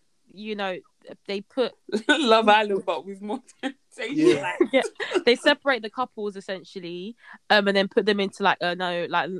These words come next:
Speaker 1: uh, uh, island, whatever, with other, with other people. Then
Speaker 3: Singles,
Speaker 1: basically
Speaker 3: yeah.
Speaker 1: kind of see what happens, and then obviously you can watch your, what your partner's doing on the other island,
Speaker 3: Mm-hmm.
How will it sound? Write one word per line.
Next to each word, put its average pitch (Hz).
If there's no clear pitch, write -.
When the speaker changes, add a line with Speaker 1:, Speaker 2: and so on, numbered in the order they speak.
Speaker 1:
uh, 175
uh, 165
island, 180
whatever, 170
with 180
other, 175
with 185
other 185
people. 185
Then 151
Speaker 3:
Singles, 131
Speaker 1:
basically 131
Speaker 3:
yeah. 123
Speaker 1:
kind 175
of 175
see 202
what 170
happens, 196
and 190
then 175
obviously 185
you 175
can 180
watch 185
your, 170
what 185
your 170
partner's 185
doing 185
on 170
the 165
other 180
island, 151
Speaker 3:
Mm-hmm. 147